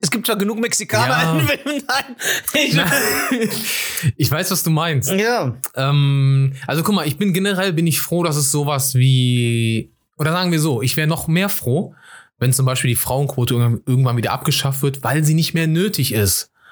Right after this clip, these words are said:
Speaker 2: Weil die Leute von selbst einfach ganz normal und nach Qualifik-, Qualifizierung, äh, einstellen. Aber wir haben ja bis heute noch das Problem, auch in Europa und in Amerika, dass die Frauen im Schnitt natürlich viel weniger verdienen als die Männer,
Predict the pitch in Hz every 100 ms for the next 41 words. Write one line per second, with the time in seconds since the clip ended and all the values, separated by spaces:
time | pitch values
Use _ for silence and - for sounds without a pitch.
0 | - 113 143 175 156 170 185 180 - 160
1 | 135 160 196 202 - 160 180 - 170 -
2 | _ _ _ 143 175 196 175 160 180 190
3 | 160 - 165 160 - 147 151 135 156 156
4 | 147 - 208 196 127 131 - - - -
5 | - 120 110 120 123 - 104 113 131 135
6 | 151 180 131 - - 247 160 123 123 -
7 | - 110 113 110 113 165 196 240 320 113
8 | 98 - _ - 127 131 143 247 165 -
9 | 101 107 - - - 110 - 104 120 156
10 | 160 - - - - - 120 107 - 120
11 | - 120 - 113 - - 185 135 135 131
12 | 117 - 117 147 135 123 - 139 190 143
13 | -